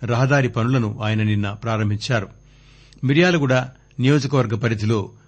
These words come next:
మూడు వందల పంతొమ్మిది కోట్ల రూపాయలతో భూగర్భ డ్రైనేజీ, ఫిల్టర్ బెడ్ నిర్మాణాలను చేపడతామని మంత్రి తెలిపారు. యాదాద్రి థర్మల్ విద్యుత్ ప్లాంటును వచ్చే మార్చి నాటికి పూర్తి చేస్తామని, రాష్ట్రంలో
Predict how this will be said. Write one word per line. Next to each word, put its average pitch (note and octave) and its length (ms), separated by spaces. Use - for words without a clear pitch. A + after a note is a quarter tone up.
మూడు D3 200
వందల C3+ 180
పంతొమ్మిది A#2 460
కోట్ల D3+ 280
రూపాయలతో B2+ 640
భూగర్భ C#3 540
డ్రైనేజీ, B2 800
ఫిల్టర్ C3 360
బెడ్ A#2 260
నిర్మాణాలను A2+ 540
చేపడతామని A2 800
మంత్రి A#2+ 320
తెలిపారు. G#2+ 480
యాదాద్రి C#3+ 680
థర్మల్ C3 340
విద్యుత్ A#2 380
ప్లాంటును A2 500
వచ్చే B2+ 300
మార్చి B2+ 360
నాటికి A2 260
పూర్తి B2+ 380
చేస్తామని, A#2 540
రాష్ట్రంలో C#3 640